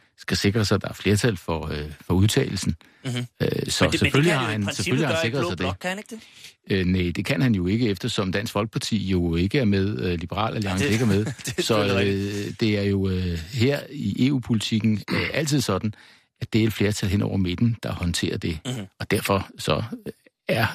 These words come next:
Speaker 1: øh, Lars Løkke helt sikkert så klog politisk, at han har handlet af med Socialdemokraterne. Og hendes, øh, altså Mette Frederiksens, øh, bekræftelse på det, at hun er enig i, kom, som jeg renter det også umiddelbart efter.
Speaker 2: Ja, ja. Der var ikke noget der.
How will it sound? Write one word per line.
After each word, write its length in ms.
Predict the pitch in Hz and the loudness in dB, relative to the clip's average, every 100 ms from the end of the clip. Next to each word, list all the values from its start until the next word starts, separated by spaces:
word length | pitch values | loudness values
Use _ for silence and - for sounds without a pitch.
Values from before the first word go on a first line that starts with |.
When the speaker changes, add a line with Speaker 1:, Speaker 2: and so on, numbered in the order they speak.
| - - | -6 -4
Speaker 1:
øh, 80 | 110 | 0
Lars 220 | 110 95 | 0 4
Løkke 280 | 110 107 117 - _ _ _ - | 4 4 2 -2 _ _ _ 0
helt 160 | 147 | 0
sikkert 300 | - 104 101 - | 2 0 0 -4
så 240 | - 110 110 175 240 | -2 0 0 -6 -6
klog 220 | - 107 - | -2 0 0
politisk, 400 | 98 95 110 - | 0 2 0 -4
at 100 | - | -4
han 140 | 85 87 | 0 0
har 180 | 85 85 | 0 -2
handlet 280 | - 95 87 | 0 2 2
af 140 | 87 - | 0 2
med 160 | 95 | 0
Socialdemokraterne. 840 | 92 - 90 98 90 85 82 82 87 - - _ _ - | 0 -2 -2 -2 -2 -4 -6 -4 -6 -8 -20 _ _ 0
Og 100 | 85 | 4
hendes, 360 | 98 113 - - - - _ _ _ | 6 6 2 -10 -20 -20 _ _ _
øh, 120 | 101 92 | -4 -2
altså 180 | 90 92 | 0 0
Mette 160 | 87 | 0
Frederiksens, 540 | 87 113 143 - 95 - | 2 0 0 0 0 2
øh, 380 | 92 82 80 78 - - | 0 0 -4 -8 -14 -10
bekræftelse 460 | - 95 98 123 | -4 -2 0 -2
på 180 | 98 101 | 2 4
det, 260 | 90 101 113 - | 4 2 0 -6
at 60 | 107 | 0
hun 140 | 95 | 4
er 40 | 95 | 6
enig 180 | 123 | 6
i, 180 | 113 95 - | 4 0 -4
kom, 280 | 101 117 | -4 -4
som 320 | - - 82 - | -6 -2 -2 0
jeg 300 | 104 107 - | -2 -2 -2
renter 220 | 104 - | -2 0
det 100 | 92 | -2
også 220 | 92 90 104 | -2 0 0
umiddelbart 480 | 92 101 104 87 | 4 2 2 -4
efter. 260 | - - 104 - _ _ | -8 -8 -10 -12 _ _
Speaker 2:
Ja, 80 | 165 | 0
ja. 160 | 208 110 - - | 2 0 -4 -4
Der 60 | |
var 160 | 127 123 | 0 0
ikke 140 | 175 | -2
noget 160 | 175 143 | -2 -2
der. 140 | 117 | -4